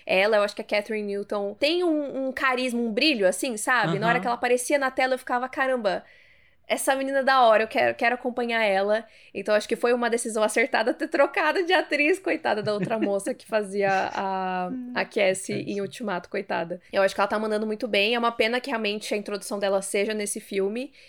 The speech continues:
Speaker 1: e torcer pra que no, no futuro a personagem consiga ter mais espaço pra realmente ser uma personagem, né? Que eu acho que é, é aquilo que eu falei. O problema é a Marvel tá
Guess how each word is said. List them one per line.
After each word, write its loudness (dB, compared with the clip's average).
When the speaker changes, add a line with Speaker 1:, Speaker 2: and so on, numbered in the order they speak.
Speaker 1:
e -4
torcer 0
pra -2
que -8
no, -6
no -6
futuro -4
a -12
personagem -4
consiga -6
ter -4
mais -2
espaço -4
pra -4
realmente 0
ser 0
uma 0
personagem, 0
né? -4
Que -6
eu 0
acho -6
que -4
é, 0
é 2
aquilo -4
que -6
eu -4
falei. -2
O -4
problema 2
é 4
a 0
Marvel 0
tá 0